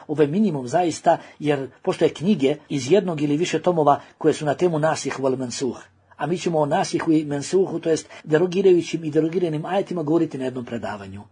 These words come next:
Na jednom jedinom predavanju, a to se zove naukom, to se zove disciplinom, jednom od nauka kuranskih. I postoje dijela i dijela od po nekoliko stotina stranica na tu temu, ili o hakiki i međazu, ili o amu i hasu, ili o esbabu nuzulu,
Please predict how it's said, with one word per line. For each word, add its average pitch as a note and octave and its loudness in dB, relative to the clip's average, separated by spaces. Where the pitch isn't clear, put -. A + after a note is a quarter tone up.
Na C#3 -2
jednom F3 0
jedinom E3 2
predavanju, G3 2
a - -6
to F3 -4
se D#3 0
zove E3+ 4
naukom, D#3+ -2
to C3+ -10
se A2+ -8
zove D3+ 0
disciplinom, D3 -2
jednom F#3 2
od D3 -4
nauka A#3+ 0
kuranskih. C#3 -2
I D3 -6
postoje C#3+ -4
dijela F3+ 2
i D3 0
dijela E3+ 2
od A2+ -8
po C#3+ -4
nekoliko D3+ -4
stotina D#3 -2
stranica C#3 -4
na C3 0
tu B2+ -10
temu, A3+ 4
ili E3+ 4
o D3 0
hakiki D#3+ 2
i C#3+ 4
međazu, F3 2
ili C#3+ 2
o D3 2
amu D#3+ 2
i C3+ 0
hasu, G#3+ 0
ili D#3+ 4
o D3+ 4
esbabu D#3 -4
nuzulu, G#3 2